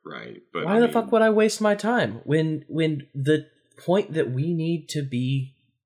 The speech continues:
Speaker 2: making and the, the, our agenda, which we should have an agenda, would be to capture listeners, readers, et cetera, by talking about the news.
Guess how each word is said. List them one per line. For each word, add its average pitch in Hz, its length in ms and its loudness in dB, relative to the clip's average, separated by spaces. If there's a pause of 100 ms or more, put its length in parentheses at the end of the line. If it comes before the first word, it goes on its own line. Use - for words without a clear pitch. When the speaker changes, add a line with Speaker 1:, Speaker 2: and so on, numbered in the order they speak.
(120)
Speaker 2:
making 120 600 -2
and 110 180 -8
the, 107 160 0 (720)
the, 120 440 2 (540)
our 170 220 4
agenda, 127 640 0 (320)
which 113 180 -6
we 123 100 0
should 175 220 0
have 196 240 0
an 151 80 -2
agenda, 101 560 -4 (480)
would 135 340 2
be 127 260 0
to 139 300 0
capture 135 920 -2
listeners, 147 880 -4 (840)
readers, 135 800 2 (200)
et 117 120 -4
cetera, 113 440 0
by 104 440 0 (580)
talking 156 320 0
about 156 280 0
the 139 60 -2
news. 151 520 -4